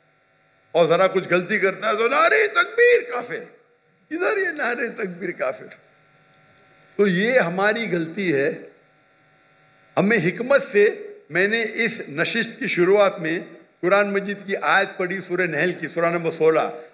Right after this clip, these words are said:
आयत नंबर एक सौ पच्चीस, "उदू इला सबीली रब्बिका बिल हिकमा वल मौइज़तिल हसना वजादिलहुम बिल्लती अहसन।"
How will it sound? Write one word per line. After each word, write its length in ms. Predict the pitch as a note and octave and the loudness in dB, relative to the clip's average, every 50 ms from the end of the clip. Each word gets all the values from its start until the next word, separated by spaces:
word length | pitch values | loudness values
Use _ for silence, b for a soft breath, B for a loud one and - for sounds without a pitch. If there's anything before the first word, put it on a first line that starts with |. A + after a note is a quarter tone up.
| - D3 | 0 2
आयत 220 | E3+ E3+ E3+ F3+ | 2 2 2 -2
नंबर 160 | F3 E3+ E3 | -4 -2 -2
एक 60 | D#3+ | -4
सौ 120 | D#3+ - D3 | -4 -4 -6
पच्चीस, 480 | - - - - - G3+ F3 - - - - - _ _ _ - | -6 -8 -10 -10 -8 -8 -8 -8 -10 -14 -20 -20 _ _ _ -10
"उदू 380 | - D#4 B3+ C4 A#3+ A3 G3+ G3+ G3+ | -8 -6 -2 0 2 2 2 2 0
इला 300 | G3+ F#3+ G3 G3+ G3 F3+ D3+ | 0 0 2 2 2 2 0
सबीली 560 | - - G3+ G3+ F3+ G3 A3+ A3 G#3 F#3 F3 | 0 0 -2 -2 0 0 -2 -2 0 0 0
रब्बिका 420 | E3+ F#3 F#3 E3+ D#3+ F#3+ F3+ F3+ E3 | 2 0 0 0 -2 -2 0 0 0
बिल 180 | D3 D#3 D3+ B2 | 0 0 0 0
हिकमा 320 | D3 D#3 E3 E3 D3+ C3 G#2+ B B B B - | 0 0 0 -4 -6 -6 -6 B B B B 0
वल 140 | D#3 F3+ F3 | 0 0 2
मौइज़तिल 580 | E3+ F3+ G3+ A#3 - F#3+ D#3 F3 E3+ - F3+ - | 2 2 2 2 2 0 -2 -2 -2 -2 0 0
हसना 380 | - E3 D#3+ - - E3+ D3+ B2 - - - - - C3 | 0 -2 -4 -2 0 0 0 0 -2 -6 -14 -18 -12 0
वजादिलहुम 600 | C3 F3+ F#3 E3+ A3 A#3 A#3+ A3+ A3 A3 G#3 F#3+ | 2 2 4 6 6 4 4 4 2 -2 -4 -4
बिल्लती 300 | G3+ G3 F#3 F3 - F3+ | -4 -6 -6 -8 -8 -6
अहसन।" 340 | D3 C3 B2 - C3 A#2 | -6 -6 -8 -8 -12 -12